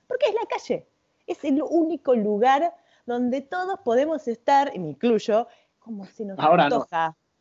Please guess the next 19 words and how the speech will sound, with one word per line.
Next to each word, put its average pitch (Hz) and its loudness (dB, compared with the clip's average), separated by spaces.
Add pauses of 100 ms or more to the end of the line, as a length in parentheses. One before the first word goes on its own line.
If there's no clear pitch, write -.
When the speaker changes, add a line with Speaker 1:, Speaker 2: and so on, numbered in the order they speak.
(300)
Speaker 1:
Bueno, 233 6
ahora 220 6
no. 180 0
<laughs> - -6
Ahora 196 -4
no. 202 -6
Speaker 2:
<laughs> - -20
Speaker 1:
Ay, 220 -6
Dios 214 -2
Speaker 2:
Cuarentena. 214 -6
Speaker 1:
mío. 220 -6 (220)
No, 226 -2
no 247 0
me 254 4
sitúo 240 -4
en 208 2
el 202 -6
mundo 208 -6
actual. 196 -6